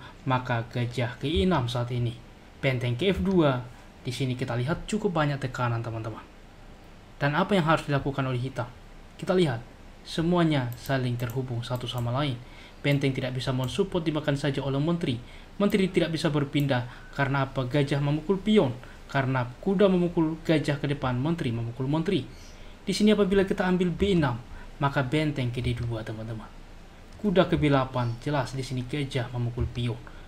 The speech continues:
Pertukaran menteri, dan kita lihat di sini pion maju ke depan dan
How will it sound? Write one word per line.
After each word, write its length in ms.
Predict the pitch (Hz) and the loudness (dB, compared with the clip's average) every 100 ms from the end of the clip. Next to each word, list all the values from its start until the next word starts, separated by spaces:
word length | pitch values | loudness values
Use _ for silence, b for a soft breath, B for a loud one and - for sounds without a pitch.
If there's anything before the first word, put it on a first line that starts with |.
| B - - | B -6 0
Pertukaran 560 | 185 185 175 160 151 | 0 0 4 6 6
menteri, 400 | 143 143 139 123 117 B B | 4 2 2 -2 -4 B B
dan 160 | - 131 | -4 -2
kita 240 | 131 135 | -2 -2
lihat 240 | 135 127 113 B B - | 0 -2 -4 B B -8
di 80 | 127 | -4
sini 240 | 131 123 | -2 -4
pion 240 | 120 123 | -4 -2
maju 320 | 117 202 156 190 | 0 0 0 0
ke 80 | |
depan 400 | 180 165 - 120 110 B B - | 0 -2 -2 -4 -6 B B -6
dan 160 | 131 120 | -2 -2